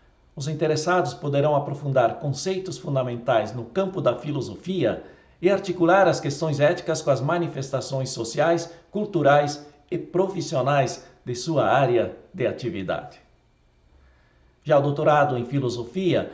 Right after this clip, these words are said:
tem por objetivo formar profissionais de diversas áreas do conhecimento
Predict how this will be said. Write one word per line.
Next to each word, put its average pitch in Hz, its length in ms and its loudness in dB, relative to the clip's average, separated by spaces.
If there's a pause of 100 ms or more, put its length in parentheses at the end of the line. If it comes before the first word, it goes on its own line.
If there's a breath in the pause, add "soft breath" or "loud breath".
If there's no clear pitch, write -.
(140 loud breath)
tem 147 140 -4
por 160 160 0
objetivo 143 580 -2
formar 156 540 0
profissionais 139 720 -2
de 139 80 -6
diversas 147 640 0
áreas 139 340 4
do 131 80 -2
conhecimento 113 760 -6